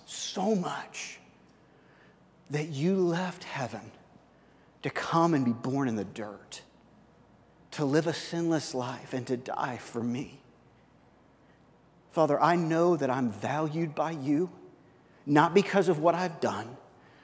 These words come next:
or how I've lived, but because of what it cost you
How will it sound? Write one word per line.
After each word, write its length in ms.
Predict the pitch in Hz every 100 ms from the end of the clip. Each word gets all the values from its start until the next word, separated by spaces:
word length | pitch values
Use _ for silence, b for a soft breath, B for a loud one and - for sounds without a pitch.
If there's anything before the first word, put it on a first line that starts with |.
| B -
or 100 | 135
how 320 | - 165 165
I've 320 | 120 170 151
lived, 640 | 143 123 120 131 156 - - - - - _ b b b
but 100 | -
because 400 | 117 147 - 165
of 120 | 160 135
what 280 | 135 165
it 140 | 180 -
cost 760 | - - 220 185 165 - -
you 220 | 113 110